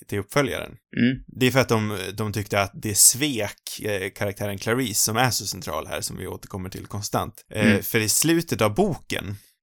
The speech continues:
Speaker 1: så blir tydligen Clarice förälskad i Hannibal Lecter. De ingår någon slags romans.
Speaker 2: Mhm.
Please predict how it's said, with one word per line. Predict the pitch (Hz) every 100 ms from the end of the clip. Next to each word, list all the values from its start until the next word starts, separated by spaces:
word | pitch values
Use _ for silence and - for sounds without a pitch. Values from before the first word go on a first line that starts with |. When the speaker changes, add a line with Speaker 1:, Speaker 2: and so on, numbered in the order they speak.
| _ -
Speaker 1:
så | - 123
blir | 110 110 101
tydligen | - 117 98 95
Clarice | - 107 98 95 - - _ _ -
förälskad | - 117 139 143 - - 101 95 101
i | - 139 104 95 95 _ _ -
Hannibal | 104 98
Lecter. | 110 107 - -
De | 113 123
ingår | 117 101 95
någon | 92
slags | 107 98
romans. | 107 139 139 - 127 - - _ - 131 143
Speaker 2:
Mhm. | 123